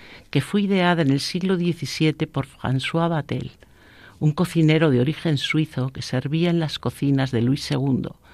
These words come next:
y que murió trágicamente a los cuarenta años en este lugar. Se cuenta que en mil seiscientos setenta y uno se había organizado tres días y tres noches de festejos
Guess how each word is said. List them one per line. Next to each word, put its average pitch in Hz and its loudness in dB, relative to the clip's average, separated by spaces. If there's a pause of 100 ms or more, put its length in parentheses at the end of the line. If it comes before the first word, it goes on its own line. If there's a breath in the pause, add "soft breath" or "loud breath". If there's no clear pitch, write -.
(340 loud breath)
y 143 -4
que - 0
murió 151 4
trágicamente 156 0
a 151 2
los 131 -2
cuarenta 139 0
años 131 2 (100)
en 120 2
este - -4
lugar. - -8 (1200 loud breath)
Se - -2
cuenta 214 2
que 151 2
en 143 6
mil 151 2
seiscientos 147 0
setenta 165 0
y 131 0
uno 135 0
se - -4
había 160 2
organizado 143 0
tres 170 -2
días 180 0
y 156 -2
tres - -2
noches 143 0
de 139 -2
festejos - -6